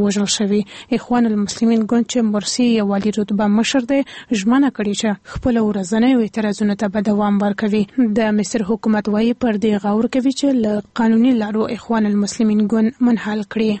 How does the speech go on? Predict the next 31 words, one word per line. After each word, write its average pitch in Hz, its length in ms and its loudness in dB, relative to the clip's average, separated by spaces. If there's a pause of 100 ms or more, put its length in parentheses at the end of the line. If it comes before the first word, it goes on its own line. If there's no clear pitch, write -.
(640)
راپورونه 285 560 2
وایي 285 160 2
چې 254 280 0
د 220 220 2
لیبیا 214 420 0
په 220 160 0
ختیځ 220 460 0
ښار 226 320 0
بنغازي 202 440 0 (120)
کې 226 260 0
د 208 320 2
مصر 226 340 2 (260)
قونسلګرۍ 214 560 0 (100)
مخې 214 300 -2
ته 220 60 2 (140)
وړه 202 220 0 (100)
چاودنه 208 480 0
شوې 208 260 0
ده. 208 320 0
عیني 208 240 2
شاهدان 214 400 0
ویلي 220 420 2
د 220 140 0
شنبې 226 380 2
د - 80 2
ورځې 220 360 0
د 220 160 0
چاودنې 226 420 2 (120)
یو 214 160 0
مصري 202 320 -2
ساتونکی 208 540 -2